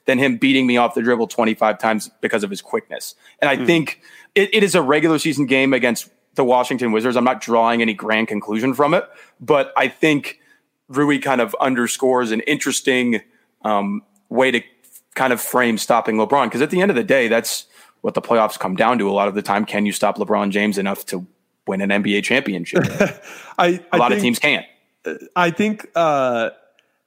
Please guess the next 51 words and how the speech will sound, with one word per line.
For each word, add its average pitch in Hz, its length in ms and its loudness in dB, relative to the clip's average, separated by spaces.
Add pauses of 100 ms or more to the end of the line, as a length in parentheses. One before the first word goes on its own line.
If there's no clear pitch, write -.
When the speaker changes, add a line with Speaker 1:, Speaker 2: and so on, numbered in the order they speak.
(280)
Speaker 2:
there 165 260 2
was 180 160 2
a 180 60 0
play 165 320 0
at 160 100 0
the 147 140 0
end 143 100 0
of 139 80 0
regulation 131 680 -2
where 120 120 0
LeBron 120 720 -2
just 131 280 -2
did 123 140 0
a 117 40 0
basic 117 680 -4
dribble 113 340 -2
drive 110 320 0
move 110 220 -2
on 104 120 -2
Rui 107 180 -2
Hachimura 104 420 -4
and 95 80 -6
got 104 100 -2
all 104 160 -2
the 104 60 -2
way 104 100 -2
to 95 60 -4
the 98 40 -4
basket 95 360 -4
for 98 100 -6
a 92 60 -4
layup. 90 320 -4
It 113 60 0
was 104 140 -4
with, 110 200 -2
like, 107 160 -2
I 101 40 -2
think 104 200 -4
a 98 40 -2
minute 101 380 -4
left. 101 360 -2
It 107 40 0
was 98 140 -6
before 107 400 -4
the 98 80 -2
shot 101 300 0
that 95 60 -4
he 95 60 -6
had 98 160 0
on 95 140 -2
Russ. 95 340 0